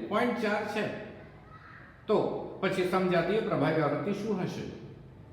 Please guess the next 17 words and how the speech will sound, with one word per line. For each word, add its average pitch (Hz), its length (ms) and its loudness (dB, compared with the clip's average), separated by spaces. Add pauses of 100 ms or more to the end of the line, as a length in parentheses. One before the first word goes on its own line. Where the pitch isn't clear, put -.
(140)
સમયુગ્મી 175 480 6
વસ્તીમાં 170 420 2 (440)
વિષમયુગ્મી 185 680 6 (280)
અને 196 180 4 (140)
સમયુગ્મી 208 500 4
આવૃત્તિ 135 500 0
કેટલી 151 420 2
હશે? 139 240 -4 (1040)
આવા 208 220 6
પ્રકારનો 190 380 0
પ્રશ્ન 160 300 -2 (600)
હાર્ડી 170 360 4
વેનબર્ગના 165 520 2
સિદ્ધાંત 143 380 -2
આધારિત 156 500 -4
આ 170 120 0
પ્રશ્ન - 220 -8